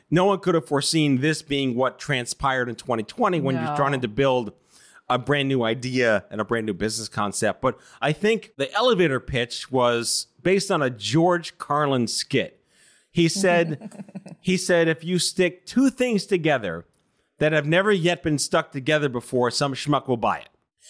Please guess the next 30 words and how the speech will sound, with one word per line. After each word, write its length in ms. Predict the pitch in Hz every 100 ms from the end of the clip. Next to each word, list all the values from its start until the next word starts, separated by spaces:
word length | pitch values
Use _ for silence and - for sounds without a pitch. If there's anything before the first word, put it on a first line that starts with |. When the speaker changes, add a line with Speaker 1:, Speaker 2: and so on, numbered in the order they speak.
| - -
Speaker 1:
And 380 | 156 151 147 151
no 200 | 185 277
one, 420 | 202 135 117 110 _ _ _ _ _ _ -
and 140 | 143
I 80 | 147
did 160 | 139 139
all 160 | 226
this 180 | 262 214
analysis 640 | 196 185 196 165 185 170 135
and 80 |
all 140 | 123 180
this 180 | 226 -
surveying 600 | 175 165 165 165 160 139
and 80 |
all 100 | 147
this, 140 | 165 143
there, 440 | 151 143 156 165 -
no 140 | 170 196
one's 240 | 294 214
ever 160 | 220 180
stuck 400 | - - 196 -
together 640 | 156 151 165 135 117 113 _ _ _ - - _ _ _ -
patient 520 | - 196 226 220 196 -
advocacy 960 | 147 160 151 143 - 156 147 143 139
or 180 | 123 117
consumer 540 | - 123 - 190 180
health 280 | 139 156 143
advocacy 960 | 135 151 147 135 131 - 143 139 135 123
or 200 | 123 113
blah, 200 | 127